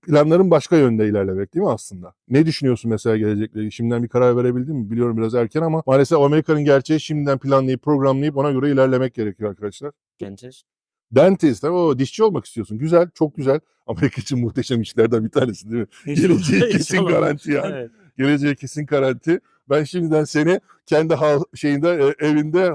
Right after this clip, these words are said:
Speaker 1: e, şeyde, havuzda güneşlenirken görebiliyorum. Öyle söyleyeyim yani. Sen ne düşünüyorsun peki? Şimdi, e, okulda, e,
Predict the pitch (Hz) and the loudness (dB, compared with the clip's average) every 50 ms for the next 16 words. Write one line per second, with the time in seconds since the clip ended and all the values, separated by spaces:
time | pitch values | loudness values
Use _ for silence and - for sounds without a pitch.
0 | 135 135 135 135 135 135 135 135 135 135 135 127 - _ _ - - 147 143 147 | 0 0 0 2 2 2 2 2 0 0 -2 -4 -8 _ _ -8 -4 -2 -2 0
1 | 139 151 151 151 156 151 143 143 170 180 185 165 156 151 160 156 - - 170 170 | 0 0 2 2 2 2 2 2 2 2 2 2 0 0 -2 -2 0 0 0 0
2 | 165 156 - 175 175 175 170 170 156 160 156 156 160 165 165 143 139 127 - _ | 0 0 0 -2 -2 0 0 0 2 2 0 0 0 0 2 2 0 -2 -4 _
3 | - _ _ - 165 170 156 147 131 - - 127 123 123 120 123 120 117 113 107 | -20 _ _ 0 2 2 4 2 0 0 0 -2 0 0 -2 -4 -4 -4 -6 -6
4 | 104 104 107 - _ _ 160 180 190 185 170 143 - - 139 131 - - 113 - | -8 -10 -14 -18 _ _ 4 4 4 4 2 0 -4 -4 -4 -4 -4 -6 -8 -8
5 | 127 - 160 165 - - 147 139 143 143 143 139 139 131 131 131 - 139 - - | -8 -4 -4 -6 -6 -6 -6 -6 -4 -4 -4 -2 0 0 2 2 0 -2 -2 0
6 | 160 156 151 143 151 - 139 131 131 135 131 131 135 | 2 2 2 2 0 0 2 4 4 4 4 2 0